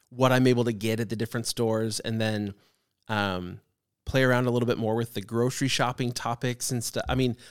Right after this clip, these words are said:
I don't, I mean, I don't know. You'd have to play around with it, but, like, let's learn from that.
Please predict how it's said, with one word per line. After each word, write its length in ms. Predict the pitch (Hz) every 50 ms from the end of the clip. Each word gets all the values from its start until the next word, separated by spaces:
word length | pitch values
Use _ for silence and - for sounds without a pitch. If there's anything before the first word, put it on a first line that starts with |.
| - -
I 100 | - 165
don't, 160 | 185 156 - -
I 80 | 143 143
mean, 220 | 143 131 127 -
I 80 | - 127
don't 120 | 127 127
know. 80 | 123 110
You'd 160 | 101 95 104
have 120 | 120 143 -
to 80 | 117
play 180 | - - 139 123
around 280 | 107 98 104 117 127 113
with 140 | 104 - -
it, 160 | 104 - -
but, 240 | 117 104 - - -
like, 340 | 110 107 98 - - - _ _ _ _ _ _ _ _ _ _ _ _ _ _ 123
let's 220 | 131 147 - -
learn 240 | 110 107 110 139 180
from 200 | 180 - 107 98
that. 240 | - - 65 - -